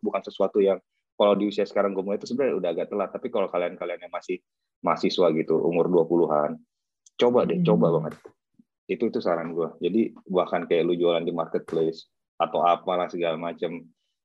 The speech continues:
Speaker 1: lu jadi sekarang tuh pekerjaan yang dulu nggak pernah ada di list gue tuh adalah kayak YouTuber tuh apa sih? Itu nggak pernah
Speaker 2: Iya,
Speaker 1: ada loh
Speaker 2: sekarang
Speaker 1: di list gue.
Speaker 2: jadi
Speaker 1: Tapi saat gue punya
Speaker 2: penghasilan luar
Speaker 1: temen,
Speaker 2: biasa, ya.
Speaker 1: iya, temen gue yang
Speaker 2: Hmm.
Speaker 1: bener-bener YouTuber segala macem,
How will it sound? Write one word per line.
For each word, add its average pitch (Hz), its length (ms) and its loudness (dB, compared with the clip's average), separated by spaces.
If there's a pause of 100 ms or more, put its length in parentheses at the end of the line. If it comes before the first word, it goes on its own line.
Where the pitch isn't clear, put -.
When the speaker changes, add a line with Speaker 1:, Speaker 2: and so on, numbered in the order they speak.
(120)
Speaker 1:
lu 90 220 4
jadi 85 720 4 (460)
sekarang 98 380 -4
tuh 139 300 0
pekerjaan 101 440 0
yang 95 120 0
dulu 98 200 0
nggak 90 160 -2
pernah 87 240 -10
ada 95 180 -2
di 98 240 -2
list 95 360 -4
gue 98 240 -4
tuh 120 160 2
adalah 120 120 0
kayak 92 260 -2
YouTuber 92 320 -8
tuh 78 140 -6
apa - 340 -12
sih? - 200 -14
Itu - 220 -6
nggak 127 180 -4
pernah 202 160 -2
Speaker 2:
Iya, 175 200 4
Speaker 1:
ada 151 80 4
loh 147 80 2
Speaker 2:
sekarang - 280 4
Speaker 1:
di - 100 4
list 85 180 0
gue. 82 180 4 (540)
Speaker 2:
jadi 160 240 -2
Speaker 1:
Tapi 135 180 2
saat 123 220 4
gue 110 120 2
punya - 40 8
Speaker 2:
penghasilan 104 220 6 (100)
luar - 80 -2
Speaker 1:
temen, 107 280 4
Speaker 2:
biasa, 107 240 2
ya. 135 200 -2
Speaker 1:
iya, 180 220 4
temen 123 260 2
gue 123 160 4
yang 127 140 4
Speaker 2:
Hmm. - 100 -2
Speaker 1:
bener-bener - 300 0 (180)
YouTuber 127 460 -6
segala 127 260 -2
macem, 127 320 -12